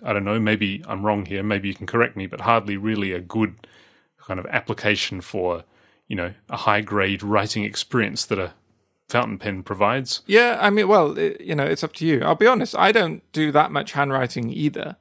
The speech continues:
Speaker 2: right?
Speaker 1: Mm.
Speaker 2: I, I'm mostly just noting, jotting down notes to myself, and I mostly do that at work when I'm sort of trying to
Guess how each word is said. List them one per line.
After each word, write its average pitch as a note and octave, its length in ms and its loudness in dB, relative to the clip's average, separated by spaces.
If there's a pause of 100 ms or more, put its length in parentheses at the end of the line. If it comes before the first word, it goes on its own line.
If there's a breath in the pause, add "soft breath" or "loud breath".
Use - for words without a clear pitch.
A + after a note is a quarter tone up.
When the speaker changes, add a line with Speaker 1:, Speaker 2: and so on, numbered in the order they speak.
(100)
Speaker 2:
right? - 320 -6
Speaker 1:
Mm. G#2+ 280 -4 (220 soft breath)
Speaker 2:
I, D3 520 2 (320)
I'm C#3+ 220 2
mostly C3 360 2
just B2+ 200 -4
noting, B2+ 360 -2 (160)
jotting C3+ 340 2
down A#2+ 240 2
notes B2+ 380 0
to - 160 -12
myself, A#2 640 0 (520 soft breath)
and C#3+ 120 4
I C3+ 80 4
mostly D3+ 480 2
do C#3 220 2
that B2+ 320 0 (640)
at - 280 -2
work D#3 640 0 (100)
when - 200 0
I'm C3+ 300 0
sort C3 200 -2
of A#2 80 -6
trying - 180 2
to - 140 2